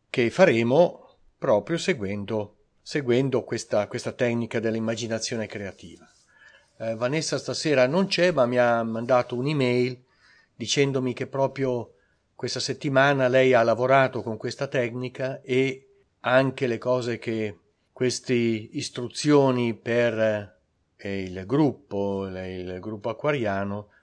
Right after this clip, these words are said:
le sono state molto utili. Eh, Lorena anche lei non è potuta esserci, ma mi ha mandato un'email dicendomi che aveva dei problemi,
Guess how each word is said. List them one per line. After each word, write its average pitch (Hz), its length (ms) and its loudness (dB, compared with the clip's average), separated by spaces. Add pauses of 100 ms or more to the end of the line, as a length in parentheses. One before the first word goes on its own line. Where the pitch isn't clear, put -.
le 110 140 -6
sono 123 240 -4
state 120 580 2
molto 120 420 -4
utili. 113 540 -8 (720)
Eh, 113 260 -4
Lorena 131 360 0
anche 131 200 0
lei 135 160 4
non 117 160 -2
è 113 60 -2
potuta 123 460 -4
esserci, 135 480 -4
ma 110 320 -2
mi 113 100 -8
ha 101 60 -4
mandato 110 400 -4
un'email 143 600 -2 (760)
dicendomi 127 680 -2
che 127 420 2
aveva 110 320 -2
dei 110 140 -4
problemi, 110 840 -4